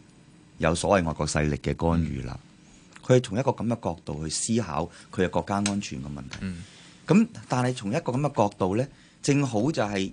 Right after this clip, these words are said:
Speaker 1: 一國兩制之下對香港嗰個嘅管治嘅手段呢，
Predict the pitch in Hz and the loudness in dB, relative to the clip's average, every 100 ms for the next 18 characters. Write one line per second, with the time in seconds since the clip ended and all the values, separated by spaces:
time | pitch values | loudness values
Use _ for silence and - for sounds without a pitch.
0 | - 156 - 95 90 101 95 107 127 92 | -4 -4 0 0 0 2 0 0 0 0
1 | 82 92 110 120 120 73 73 95 - - | 0 -2 0 0 0 -2 -4 -6 -10 -20
2 | - - 135 127 107 98 - 85 117 127 | -12 2 4 4 4 2 0 0 0 0
3 | 85 82 - 69 80 107 85 71 82 101 | -2 -2 -2 -4 -4 -4 -4 -4 -6 -8